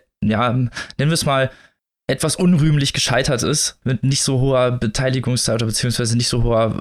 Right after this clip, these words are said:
Bestimmungszahl für sie, aber aus diesem Scheitern ist etwas Interessantes entstanden, denn sie war vorher Anwältin und,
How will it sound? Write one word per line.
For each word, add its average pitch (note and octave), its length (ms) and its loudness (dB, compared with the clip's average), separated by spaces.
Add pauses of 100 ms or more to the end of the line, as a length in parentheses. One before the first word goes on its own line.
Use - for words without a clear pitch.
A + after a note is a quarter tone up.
(100)
Bestimmungszahl D#3 760 0
für B2+ 180 -2
sie, D3 260 0
aber D3 360 2 (220)
aus C3+ 200 0
diesem C3+ 320 0
Scheitern C#3+ 480 0
ist C#3+ 200 0
etwas B2 400 -2
Interessantes C#3 680 0
entstanden, C3 400 0
denn A#2+ 240 2
sie A#2 160 -2
war A2+ 100 0
vorher A#2+ 440 2
Anwältin B2 500 0
und, G#2+ 220 0